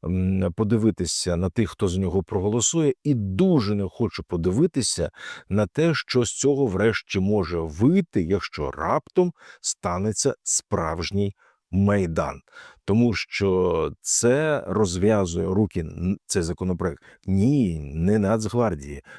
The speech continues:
Він розв'язує руки більш ніж мільйону людей, які так чи інакше пройшли фронт.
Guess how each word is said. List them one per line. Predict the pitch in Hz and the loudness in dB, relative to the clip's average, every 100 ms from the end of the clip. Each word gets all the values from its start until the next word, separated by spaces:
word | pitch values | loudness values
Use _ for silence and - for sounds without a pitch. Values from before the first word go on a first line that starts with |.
| - | 0
Він | 120 135 - | 2 2 0
розв'язує | 98 117 95 110 110 85 90 90 85 | -2 -2 0 0 0 0 -2 -2 -2
руки | 80 95 139 156 117 85 - - - _ | -2 2 2 2 -2 -4 -6 -20 -20 _
більш | 85 123 151 117 | 0 2 0 0
ніж | 107 120 123 82 - - - | 2 4 4 0 -8 -16 -6
мільйону | 95 95 92 95 113 123 120 92 85 73 - - | 0 2 4 4 6 6 4 2 -2 -8 -12 -6
людей, | 80 87 87 147 170 175 _ - | -2 0 2 2 0 -6 _ -10
які | 87 95 113 | -4 -2 -2
так | - 104 82 | -2 -2 -2
чи | - 82 | -6 -8
інакше | 80 82 135 - 160 151 - | -4 -2 -4 -4 -8 -8 -4
пройшли | 90 85 - 82 85 87 - _ _ _ | -4 -2 -4 -6 -4 -6 -8 _ _ _
фронт. | - - 104 78 64 | -16 -6 -4 -4 -8